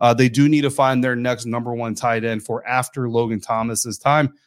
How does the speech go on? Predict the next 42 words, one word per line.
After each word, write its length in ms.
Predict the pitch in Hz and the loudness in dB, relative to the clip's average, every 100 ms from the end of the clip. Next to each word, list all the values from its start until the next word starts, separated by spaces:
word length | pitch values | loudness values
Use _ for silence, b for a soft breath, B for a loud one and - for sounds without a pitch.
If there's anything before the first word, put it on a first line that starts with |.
| b | b
which 200 | 143 143 | -2 -2
all, 240 | 117 151 135 | 4 4 4
hon-, 200 | 160 175 | 2 0
honestly 440 | 165 190 180 175 | 0 0 0 2
may 200 | 151 160 | 2 4
already 340 | 156 151 156 143 | 4 4 2 0
be 120 | 131 | 0
done. 220 | 135 117 | 0 0
If 120 | 107 | 0
he 100 | 131 | -4
continues 400 | 135 131 151 147 | -6 -2 0 -2
to 60 | 135 | -4
struggle 320 | - 139 135 | -2 -2 0
with 180 | 135 131 | -6 -4
injuries, 420 | 135 127 135 131 _ _ _ | -6 -4 -4 -6 _ _ _
continues 440 | 120 - 147 143 139 | -4 2 2 2 2
to 60 | |
not 220 | 123 131 | 0 0
be 80 | 131 | -2
able 120 | 131 | -4
to 40 | 123 | -2
be 140 | 127 | -2
a 40 | 123 | -2
hundred 160 | 127 | -4
percent 240 | 107 131 127 | -4 -4 -4
on 80 | |
the 60 | 110 | -6
field, 280 | 135 123 120 _ _ _ | -4 -6 -6 _ _ _
his 440 | - 160 156 - - _ _ - | 2 4 4 2 -4 _ _ -6
time 360 | 147 147 143 | 2 4 4
as 120 | 135 123 | 4 2
the 100 | 123 | -2
number 260 | 123 131 | -2 -4
one 180 | 127 127 | -4 -4
tight 240 | 135 123 | 0 2
end 160 | 127 113 | 2 -2
may 140 | 120 | -2
have 140 | 117 113 | -4 -2
already 240 | 110 110 | -2 -2
come 200 | - 110 | -4 -4
and 120 | 104 | -4
gone. 280 | 107 113 110 | -4 -4 -6